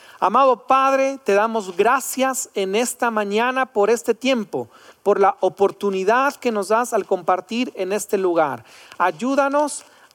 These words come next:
a confrontar con la verdad, esa verdad que genera libertad, que podamos romper los ciclos de las mentiras,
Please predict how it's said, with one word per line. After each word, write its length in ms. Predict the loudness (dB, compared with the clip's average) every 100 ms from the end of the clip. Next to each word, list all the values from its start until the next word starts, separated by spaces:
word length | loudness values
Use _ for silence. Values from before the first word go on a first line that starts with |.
| _
a 100 | -4
confrontar 1000 | -4 -4 -6 -4 -4 -4 -2 0 0 -2
con 200 | -2 -2
la 80 | 0
verdad, 500 | 0 0 0 0 -2 -8 -4
esa 300 | -2 0 0
verdad 400 | 0 2 0 0
que 160 | -8
genera 400 | -4 -2 0 0
libertad, 600 | 0 0 -2 0 0 0 -10 -20 _ -20 _ _
que 120 | -4 -2
podamos 540 | 2 2 2 0 -4
romper 840 | -6 -2 -2 -2 -6 0 0 0
los 180 | -2 -2
ciclos 600 | -2 -4 -2 -2 -2 -4 -4
de 120 | 0
las 260 | 2 0 -2
mentiras, 840 | -6 -6 -4 0 0 0 -2 -8